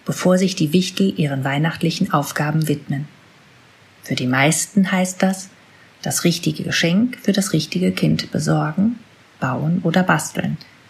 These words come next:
Wieder andere sorgen als Postwichtel dafür, dass die Geschenke pünktlich ankommen. Mayumi und Mayoko sind in diesem Jahr bei den Geschwisterwünschen eingeteilt. Mayumi legt ihre kleinen, kalten Wichtelhände um eine Tasse heißen Punsch.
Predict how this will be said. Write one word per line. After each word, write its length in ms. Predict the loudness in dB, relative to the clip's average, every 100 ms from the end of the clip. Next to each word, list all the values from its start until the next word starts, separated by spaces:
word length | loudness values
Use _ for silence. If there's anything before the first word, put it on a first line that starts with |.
| -20 -20 -20 -20 -20 -12 0
Wieder 320 | 4 4 4
andere 340 | 4 4 2
sorgen 340 | 2 2 2 2
als 200 | 0 -2
Postwichtel 680 | 0 0 0 -4 -4 -2 -4
dafür, 580 | -4 -4 0 2 0 -2
dass 200 | -4 -4
die 120 | -2
Geschenke 420 | 0 0 0 -2 -2
pünktlich 560 | 0 0 2 0 2
ankommen. 680 | 2 2 2 -2 -2 -4 -8 -12 -16 -20 -20 -20 -20 -20 -20 -20 _ _ _ _ _ _ _
Mayumi 540 | -4 0 2 4 4 4
und 220 | 0 0
Mayoko 460 | 0 2 0 0 0
sind 220 | 2 2
in 140 | 0
diesem 300 | 0 2 2
Jahr 260 | 2 -2 -2
bei 160 | -2
den 180 | 0 0
Geschwisterwünschen 880 | 0 0 0 0 -2 0 -2 -2 -2
eingeteilt. 720 | -4 -6 -6 -6 -6 -8 -10 -18 -20 -20 _ -20 _ _ -20 _ -20 _ -20 -20 -14
Mayumi 400 | -10 0 2 4
legt 300 | 4 2 0
ihre 200 | -2 -2
kleinen, 480 | -2 0 2 2 2
kalten 460 | 0 -2 0 0 2
Wichtelhände 580 | 0 0 0 0 0
um 100 | 2
eine 300 | 2 0 0
Tasse 420 | -2 -2 -2 -4 -4
heißen 300 | -4 -2 -2
Punsch. 320 | 0 -2